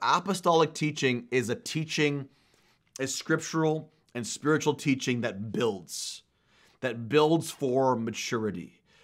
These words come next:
that builds for stability, that activates you into the thing that God's called you to do. It's the kind of teaching that has impartation. I remember Jesus, God, God was speaking to me years ago about this, and he said,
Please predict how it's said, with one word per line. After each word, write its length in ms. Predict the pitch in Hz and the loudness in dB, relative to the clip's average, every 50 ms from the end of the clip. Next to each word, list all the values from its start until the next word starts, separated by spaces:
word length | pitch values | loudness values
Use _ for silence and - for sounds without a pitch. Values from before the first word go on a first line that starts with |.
| _ _ _ - | _ _ _ -6
that 220 | 123 120 110 104 | -6 -4 -4 0
builds 440 | - 147 156 165 170 170 165 165 - | 4 6 8 8 8 6 4 0 -6
for 340 | - - 143 139 135 135 127 | -4 0 2 4 4 4 2
stability, 880 | - - - - 147 143 123 110 113 110 104 95 92 85 71 - _ _ _ _ - - - _ _ | 0 -4 -2 0 0 0 0 0 -4 -4 -4 -6 -8 -10 -12 -16 _ _ _ _ -20 -20 -20 _ _
that 340 | 104 131 127 127 113 - - _ _ _ _ _ | 0 2 2 4 2 0 -6 _ _ _ _ _
activates 800 | 127 135 156 170 165 - - 180 156 139 151 151 147 139 - - | 6 6 6 6 4 0 0 0 2 6 6 6 6 4 -2 -6
you 320 | 127 139 139 135 131 135 135 | -4 0 2 2 2 0 -2
into 380 | 139 151 160 165 156 160 160 160 | -4 -4 -2 -2 -2 -2 -4 -2
the 100 | 139 139 | -2 -4
thing 380 | - - - 151 139 139 139 131 | -6 0 2 2 2 2 0 -2
that 160 | 127 113 107 | -4 -4 -4
God's 280 | 127 123 123 123 104 | -2 0 0 0 -2
called 380 | - - - 131 120 123 113 107 | -4 -6 -2 0 0 0 0 -2
you 80 | 113 107 | -4 -4
to 80 | 110 | -4
do. 240 | 104 95 113 110 104 | -4 -2 -2 -2 -2
It's 120 | - 107 - | -2 -6 -8
the 100 | - 123 | -8 -8
kind 300 | - - - 156 170 170 | -8 -2 0 2 2 2
of 100 | 160 165 | 2 0
teaching 480 | - 160 156 151 - - 123 104 95 - - - - - | -2 -2 -2 -2 -2 -4 -4 -4 -4 -8 -14 -20 -20 -6
that 140 | - 143 131 | -2 -2 0
has 280 | 123 131 127 131 131 - - | 4 4 4 4 4 -2 -4
impartation. 1080 | - 151 156 143 147 - - 135 131 131 127 - - - - 139 131 123 123 - 120 | -4 -2 -2 -2 -4 0 4 6 6 6 6 2 -2 -6 -2 -2 0 0 0 -2 -4
I 20 | 117 | -2
remember 260 | 120 139 143 139 131 | 0 0 0 0 0
Jesus, 500 | 120 107 127 127 123 131 - - - - _ _ - - - - - 131 | -2 -2 -2 -2 -2 -4 -6 -8 -10 -14 _ _ -20 -20 -20 -16 -10 0
God, 340 | 131 135 120 87 104 110 | 2 2 2 2 0 -2
God 220 | 117 127 127 127 120 | 0 2 2 2 2
was 100 | 123 120 | 0 -4
speaking 380 | - - 135 127 - 135 123 | -4 -4 -6 -4 -2 -4 -4
to 120 | - - 123 | -2 -4 -2
me 100 | 120 117 | -2 -2
years 380 | 113 110 110 123 131 131 - 123 | -2 0 2 2 2 2 0 -2
ago 400 | 113 104 117 107 104 101 - - _ | -2 -2 0 0 0 -2 -4 -6 _
about 360 | 113 104 113 117 117 104 98 | -6 -2 0 0 0 -2 -2
this, 240 | 101 90 87 - - | -6 -6 -6 -6 -6
and 100 | 107 107 | -6 -6
he 60 | 101 | -4
said, 340 | - - 123 113 110 104 | -2 -2 -2 -2 -2 -4